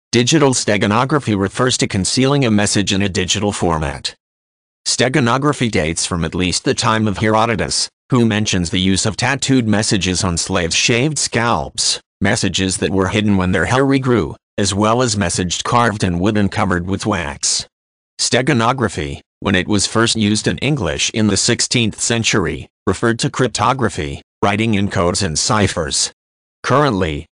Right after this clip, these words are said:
the word refers primarily to messages that are unseen. Although such messages may also be encrypted, this is not necessary, and that goes for digital steganography,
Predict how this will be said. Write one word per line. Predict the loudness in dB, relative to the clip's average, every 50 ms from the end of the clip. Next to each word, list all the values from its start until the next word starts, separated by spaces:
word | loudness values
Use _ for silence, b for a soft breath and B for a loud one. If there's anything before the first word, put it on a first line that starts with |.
| _ _ 0
the | 2
word | 2 4 4 4 4 2
refers | 2 0 0 0 0 0 0 0 0
primarily | 0 0 2 2 2 2 2 2 2 2 2 0 0 0
to | 0 2
messages | 2 2 2 2 0 -2 -2 0 0 0 -2 -2 -2
that | -2 0 2
are | 2 2 2
unseen. | 2 0 0 -2 -4 -4 -6 -8 -10 -12 -14 -18 _ _ _ _ _ _ _ _ -4 -2
Although | 0 2 2 2 0
such | 2 0 0 0 0 0 2
messages | 2 2 2 2 0 -2 -2 0 0 0 0 0
may | 0 0 2 2
also | 2 2 2 2 0 0
be | 0 0 0
encrypted, | 0 0 -2 -4 -2 -2 -2 -2 0 -2 -4 -4 -4 -8 -10 _ _ _ -2
this | -2 0 0 0
is | 0 0 2
not | 2 2 2 0
necessary, | 0 2 2 2 0 0 0 -2 -2 -2 -2 -2 -4 -6 -8 _ _ _ -4
and | -2 0 2
that | 2 0 2
goes | 2 2 2 2 2
for | 0 -2 -2
digital | -2 0 0 0 2 0 -2 0 -2
steganography, | -2 -4 -2 0 0 0 2 2 2 2 2 0 0 -2 -2 -2 -6 -6 -8 -10